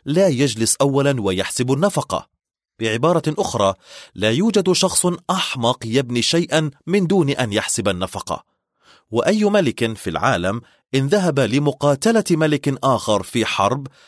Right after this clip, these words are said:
لا يجلس أولاً ويتشاور هل يستطيع أن يلاقي بعشرة آلاف الذي يأتي إليه بعشرين ألفا؟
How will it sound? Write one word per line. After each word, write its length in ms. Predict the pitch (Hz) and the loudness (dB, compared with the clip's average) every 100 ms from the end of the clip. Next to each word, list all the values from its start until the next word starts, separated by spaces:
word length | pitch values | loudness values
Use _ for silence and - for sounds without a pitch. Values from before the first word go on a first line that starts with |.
| _ | _
لا 200 | 95 92 | -2 0
يجلس 480 | 82 107 98 104 - | 0 0 0 -2 0
أولاً 500 | 110 117 110 127 123 | 0 0 2 0 0
ويتشاور 840 | 92 101 85 92 131 120 95 107 - - - | -2 -2 -2 -2 0 2 2 0 -2 -12 -4
هل 200 | 110 107 | -2 0
يستطيع 540 | - 113 135 135 151 127 | 0 -2 0 0 0 0
أن 100 | 107 | -2
يلاقي 600 | 92 110 117 113 104 90 | 0 0 -2 -2 -2 -2
بعشرة 760 | 90 78 90 127 120 107 107 - | -2 -2 0 0 0 0 -2 -2
آلاف 560 | 98 95 143 139 151 165 - - - | -2 0 0 0 -2 -2 -6 -20 -6
الذي 360 | 101 104 101 98 | -2 -2 0 0
يأتي 380 | 110 - 110 101 | 0 -2 -2 0
إليه 340 | 110 98 95 | 0 0 -2
بعشرين 720 | 87 92 95 - 104 135 113 | -2 -2 0 -2 -2 0 0
ألفا؟ 500 | 107 110 - 156 190 | 0 0 0 -2 -2